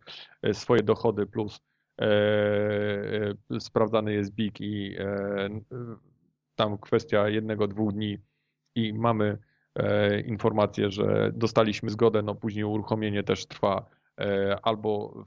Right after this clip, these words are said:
w ciągu godzin, albo w ciągu jednego, dwóch dni, czyli w tygodniu się spokojnie mieścimy. To jeśli chodzi o firmę, to tak jak w przypadku kredytu hipotecznego, potrzeba nam gdzieś koło miesiąca czasu.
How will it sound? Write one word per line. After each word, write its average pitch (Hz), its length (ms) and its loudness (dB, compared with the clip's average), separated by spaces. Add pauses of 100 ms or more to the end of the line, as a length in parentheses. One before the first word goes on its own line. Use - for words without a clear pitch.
(100)
w 107 300 -16
ciągu 110 340 -6
godzin, 110 400 0
albo 101 300 -8
w 101 60 -18
ciągu 98 560 -10
jednego, 104 400 -6
dwóch 95 220 -6
dni, 101 220 -8 (280)
czyli 123 220 -4
w - 60 -10
tygodniu 120 440 0
się 107 200 -4
spokojnie 107 460 -2
mieścimy. 101 540 -6 (100)
To 139 80 0
jeśli 139 240 -2
chodzi 117 260 0
o 110 60 2
firmę, 104 420 -2 (440)
to 349 160 -2
tak 185 240 2
jak 254 120 0
w - 40 -18
przypadku 135 540 -4
kredytu 120 380 -2
hipotecznego, 104 760 -2
potrzeba 139 480 -2
nam 151 240 -4
gdzieś 143 200 -8
koło 123 220 2
miesiąca 117 440 -2
czasu. - 400 -6